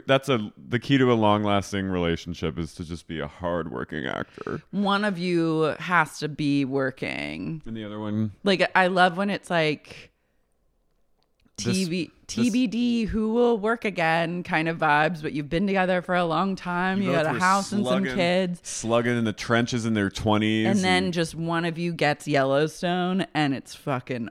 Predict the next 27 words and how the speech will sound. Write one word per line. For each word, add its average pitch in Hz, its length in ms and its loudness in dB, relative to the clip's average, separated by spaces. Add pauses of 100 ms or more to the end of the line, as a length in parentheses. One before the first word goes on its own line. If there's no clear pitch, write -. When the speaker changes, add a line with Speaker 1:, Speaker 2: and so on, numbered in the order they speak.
(140)
Speaker 2:
on. 76 520 -8
Speaker 1:
Yeah. 87 420 2
And 107 100 -2
then 123 60 -2
the 127 100 0
Speaker 2:
And 120 60 4
Speaker 1:
other 120 80 2
Speaker 2:
if 123 80 2
Speaker 1:
one 127 100 2
Speaker 2:
your 196 80 0
marriage 220 320 -2
survives 165 520 0
that, 147 260 0
you're 135 180 -6
good. 123 580 -6 (220)
Speaker 1:
Yeah, 147 100 -2
and 160 60 0
all 143 240 -2
you 180 100 -4
need 190 160 -4
is 147 160 -8
one 110 840 -4
hit 110 260 -4
show 90 380 -2
under 85 160 -4
your 78 140 -2
belt. 64 380 -8